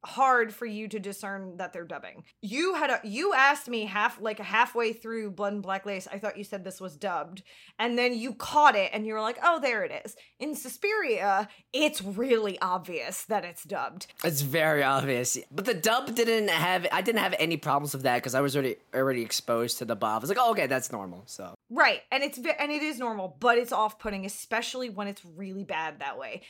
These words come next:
Speaker 1: And there are a lot of Italian horror movies that the dubbing is that bad, but it's also a quality of the movie. It's, it's one, it happens.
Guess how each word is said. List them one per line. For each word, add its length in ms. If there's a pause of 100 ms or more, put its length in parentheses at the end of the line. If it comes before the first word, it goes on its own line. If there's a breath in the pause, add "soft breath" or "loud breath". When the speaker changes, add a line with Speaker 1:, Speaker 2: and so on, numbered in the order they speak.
(160 loud breath)
Speaker 1:
And 160
there 180
are 300
a 140
lot 320
of 420
Italian 380
horror 180
movies 260
that 200 (120)
the 80
dubbing 360
is 120
that 200
bad, 320 (280 loud breath)
but 120
it's 160
also 340
a 60
quality 680
of 240
the 60
movie. 500 (100)
It's, 280 (200)
it's 200
one, 240
it 160
happens. 580